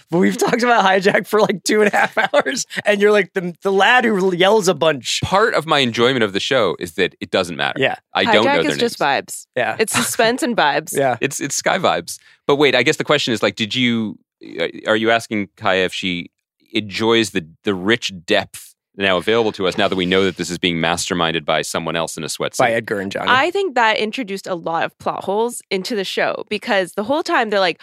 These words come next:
Speaker 3: "We don't have Wi-Fi, no one can get in touch
Speaker 2: Mm-hmm.
Speaker 3: with the ground,
Speaker 1: Yeah.
Speaker 3: blah, blah, blah." How are these guys getting in touch with the ground? How are they talking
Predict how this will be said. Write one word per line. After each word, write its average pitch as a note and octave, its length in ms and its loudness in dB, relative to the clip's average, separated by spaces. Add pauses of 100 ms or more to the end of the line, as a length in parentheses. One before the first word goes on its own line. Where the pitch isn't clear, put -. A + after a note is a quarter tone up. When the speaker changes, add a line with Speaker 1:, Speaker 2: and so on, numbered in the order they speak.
(160)
Speaker 3:
"We F#3+ 120 -4
don't A#3 160 0
have C4 140 2
Wi-Fi, G#3 640 4
no F3 200 -2
one A3+ 140 -2
can C4+ 160 -4
get B3+ 120 -2
in C4 120 -2
touch B3 200 0
Speaker 2:
Mm-hmm. G#3 80 -6
Speaker 3:
with A#3 100 -6
the C4 60 -4
ground, G3 360 0
Speaker 1:
Yeah. G3+ 140 2
Speaker 3:
blah, G3+ 140 2
blah, A3 100 -2
blah." G3 180 0
How C4 140 -2
are B3+ 100 2
these C#4 180 -6
guys G#3 220 -4
getting E3+ 220 -6
in D#3 100 -6
touch E3+ 220 -4
with D3+ 80 -10
the D3+ 60 -8
ground? F#3 260 -8
How A3 100 0
are A#3+ 120 2
they A#3+ 140 -2
talking G3+ 580 -4